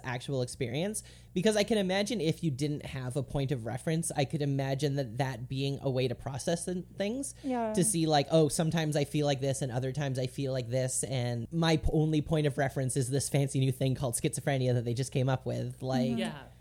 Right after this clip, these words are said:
Speaker 1: I would hate for anybody to assume that this is actually how trans people
Speaker 3: Oh.
Speaker 1: are. And I think that that's sort of the whole issue with this movie, is that we are, got a lot of interesting stuff out of it, and, like, there are good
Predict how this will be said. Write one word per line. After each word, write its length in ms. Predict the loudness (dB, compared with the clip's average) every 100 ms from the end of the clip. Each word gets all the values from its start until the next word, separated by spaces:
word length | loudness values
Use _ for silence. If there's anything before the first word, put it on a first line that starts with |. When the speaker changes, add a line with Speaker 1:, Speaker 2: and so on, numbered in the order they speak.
| 2
Speaker 1:
I 80 | 6
would 140 | 6
hate 260 | 6 0 0
for 100 | 0
anybody 560 | 2 4 4 4 4 2
to 160 | 2
assume 460 | 2 4 4 4 4
that 160 | 4 4
this 180 | 2
is 120 | 2 -2
actually 500 | -4 -4 -6 -2 -2
how 520 | 0 -2 -2 -2 -4 -8 -20 -20 -20 -6
trans 380 | 0 2 2 -2
people 600 | -4 -2 0 0 0 -2 -2
Speaker 3:
Oh. 240 | -2 0
Speaker 1:
are. 500 | 2 4 6 6 4 2
And 200 | 2 4
I 60 | 4
think 200 | 4 4
that 140 | 4
that's 300 | 2 2 0
sort 260 | 2 4 2
of 120 | 2
the 80 | 2
whole 240 | 2 2
issue 280 | 0 2 2
with 120 | 2
this 140 | 0
movie, 300 | 2 2 4
is 180 | 2 2
that 400 | 2 2 2 -2 -12 -20 -20 -8
we 500 | -4 -2 0 2 2
are, 460 | 0 0 2 2 2
got 260 | 4 6
a 20 | 8
lot 260 | 8 8
of 120 | 6
interesting 600 | 4 2 4 2 2 -2
stuff 360 | 0 2 2 2
out 200 | 2 2
of 140 | 2
it, 160 | 0 0
and, 480 | 0 2 2 0 -4 -8 -20 -20 -20 -2
like, 160 | 2 4
there 160 | 4
are 40 | 4
good 280 | 2 0